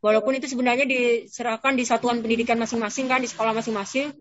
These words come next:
Cuma minimal kita di M G M P, Mbak Isi rambu-rambunya tadi ya, kita sepakati. Misalnya ada berapa K D, silakan nanti monggo Bapak Ibu menyelaraskan, menyesuaikan dengan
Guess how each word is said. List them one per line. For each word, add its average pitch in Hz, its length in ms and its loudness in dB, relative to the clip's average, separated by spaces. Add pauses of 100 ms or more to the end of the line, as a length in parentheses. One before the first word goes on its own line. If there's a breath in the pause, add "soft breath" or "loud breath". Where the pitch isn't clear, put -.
(320)
Cuma 254 480 2
minimal 233 480 2
kita 262 240 -2
di 247 80 -4
M 233 160 0
G 220 160 2
M 214 80 -6
P, - 80 -20 (880)
Mbak 208 80 -4
Isi 247 320 -4
rambu-rambunya 226 640 -2
tadi 233 160 0
ya, 247 160 0 (240)
kita 226 160 -4
sepakati. 254 720 -2 (800)
Misalnya 226 320 -4
ada - 80 0
berapa 208 240 -2
K 202 40 -4 (120)
D, 214 60 0 (1040)
silakan 226 480 0
nanti 262 160 0
monggo 240 560 2
Bapak 233 240 2
Ibu 226 240 0 (720)
menyelaraskan, 220 800 -2
menyesuaikan 220 560 -2
dengan 240 400 0